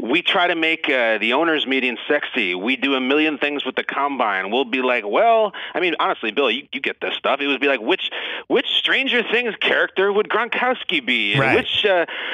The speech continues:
Speaker 1: which would, uh, Tywin be Belichick in Game of Thrones?" And we just go on and on. And so that's how you get through the, the grind of O T As, owners' meetings, new rule changes.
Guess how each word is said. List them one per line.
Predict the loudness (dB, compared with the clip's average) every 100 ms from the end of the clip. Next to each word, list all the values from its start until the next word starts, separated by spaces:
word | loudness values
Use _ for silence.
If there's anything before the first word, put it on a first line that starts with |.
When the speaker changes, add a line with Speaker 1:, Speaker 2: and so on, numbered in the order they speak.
| -2
Speaker 1:
which | -2 0 -4 -4
would, | -2 0 2
uh, | 4 2 0
Tywin | 0 2 2 0 0 0
be | 0
Belichick | 0 2 2 2 0 0 -2
in |
Game | -2 -2 -2
of |
Thrones?" | 0 0 0
And | 0
we | 0
just | -2
go | 0 0
on | 2 2 0 -4 -12 -8
and | -4 -2
on. | 2 2 2 -2 -6 -6
And | -4 -2
so | 0
that's | 0 0 0 0
how | -4
you | -4 -6
get | -2 -2 -2 -4
through | -2 0
the, | 0 -2
the | -4
grind | -4 0 0 0 -2 -4 -2
of | 0 0 -2 -10 -4
O | -2 -2
T | 0 2 2
As, | 2 0 -4 -4
owners' | -2 2 0 0
meetings, | -2 0 -2 -4 -4
new | 0 0
rule | 0 2 2
changes. | 2 0 0 -2 -2